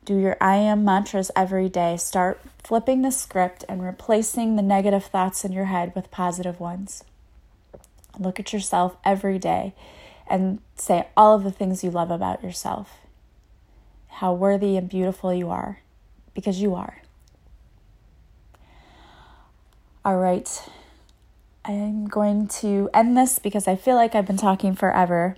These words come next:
but I just want you to know how super grateful I am for all of you, my beautiful, beautiful soul family.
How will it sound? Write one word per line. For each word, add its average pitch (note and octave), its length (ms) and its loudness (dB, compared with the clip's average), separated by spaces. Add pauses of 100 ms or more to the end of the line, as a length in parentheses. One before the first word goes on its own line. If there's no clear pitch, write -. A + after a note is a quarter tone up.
(120)
but F#3 260 4
I G3+ 200 8
just G3+ 240 -4
want G#3 200 -2
you G#3+ 60 -2
to G3+ 100 0
know F#3+ 280 2
how F#3+ 280 -2
super A#3 460 -4
grateful G3 380 -4
I F3 120 0
am F#3 220 -4
for - 220 -6
all F#3 180 6
of F#3 160 -2
you, F#3 340 -2 (840)
my F#3+ 120 4
beautiful, G#3 600 2
beautiful G#3 460 -2
soul F#3+ 340 2
family. F#3 640 -6